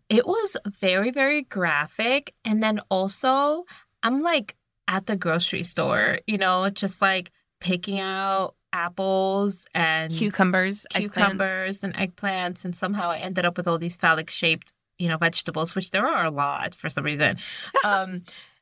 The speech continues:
Speaker 1: and yeah, I'm, I'm in the grocery store and I'm just like, "Oh God, I hope no one can, no one knows what I'm listening to," 'cause Hades is really going to town on Persephone,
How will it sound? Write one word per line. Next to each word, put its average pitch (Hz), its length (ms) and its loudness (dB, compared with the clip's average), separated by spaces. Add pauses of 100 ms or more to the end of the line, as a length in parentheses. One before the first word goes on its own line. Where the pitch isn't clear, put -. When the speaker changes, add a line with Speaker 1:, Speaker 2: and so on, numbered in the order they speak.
(280)
Speaker 1:
and 196 680 0
yeah, 254 300 2
I'm, 202 280 -2
I'm 226 120 2
in 240 80 2
the 269 100 2
grocery 240 360 0
store 190 240 2
and 180 180 0
I'm 226 240 2
just 254 220 -4
like, 165 360 2
"Oh 214 100 2
God, 180 280 2
I - 60 2
hope 240 220 -4
no 220 220 2
one 190 240 0
can, 196 400 -4 (480)
no 247 160 4
one 226 220 2
knows 196 320 2
what 208 100 0
I'm 208 140 -2
listening 208 440 0
to," 233 500 -2
'cause 247 260 2
Hades 202 680 -4
is 190 480 0
really 214 300 0
going 226 300 2
to 254 40 -2
town 269 300 -4
on 226 80 -2
Persephone, 202 800 0